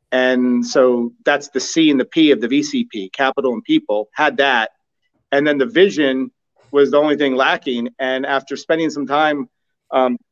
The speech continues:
you know, um, i-, inside Amazon, I sort of just got this idea, this, this vision for, um, how to create a, a e-com company that would, um, you know, just put a little twist on, on e-com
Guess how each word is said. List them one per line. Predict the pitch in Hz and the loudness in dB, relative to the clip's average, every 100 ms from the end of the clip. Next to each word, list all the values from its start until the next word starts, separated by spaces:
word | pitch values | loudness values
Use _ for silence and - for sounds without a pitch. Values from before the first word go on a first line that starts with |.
| _ _ _ _ _ - | _ _ _ _ _ -4
you | |
know, | 131 117 123 _ | -2 -2 -6 _
um, | 127 123 120 120 120 120 - - _ | -4 -2 -2 -4 -6 -10 -14 -20 _
i-, | 135 123 | -8 -6
inside | 139 131 139 | -6 0 2
Amazon, | 123 135 135 123 | 2 2 2 0
I | |
sort | 120 139 | 0 -2
of | 120 | -2
just | 123 | -4
got | - 120 | -2 -2
this | 127 117 | -2 -4
idea, | 120 107 117 127 113 101 _ | -4 -2 2 2 2 -2 _
this, | 110 - | -12 -8
this | 123 117 | -8 -2
vision | 127 131 127 104 101 _ _ _ | 2 2 0 -8 -12 _ _ _
for, | - 127 123 117 113 107 _ - | -2 2 4 2 0 -4 _ -8
um, | 113 107 107 | -4 -4 -4
how | 110 127 | -2 -2
to | 127 | -2
create | - 127 123 | 0 2 4
a, | 117 117 127 | 2 -2 -4
a | 120 120 | -6 -4
e-com | 135 - 131 123 | -8 -4 -4 -2
company | 123 110 113 113 | -4 -4 -6 -2
that | 113 113 | -2 -2
would, | 117 113 110 _ _ _ _ _ | -2 -4 -6 _ _ _ _ _
um, | 107 107 104 98 92 92 _ _ _ _ _ _ _ - | -4 -4 -4 -6 -12 -18 _ _ _ _ _ _ _ -8
you | 127 | -6
know, | 104 95 _ 120 _ | -6 -8 _ -20 _
just | 139 147 | -2 0
put | - | 2
a | 139 | 4
little | 139 131 | 4 2
twist | - 156 143 - | 2 2 2 2
on, | 127 117 120 | 0 0 0
on | 120 | 0
e-com | 131 - 113 107 98 | 0 -2 -2 -2 -4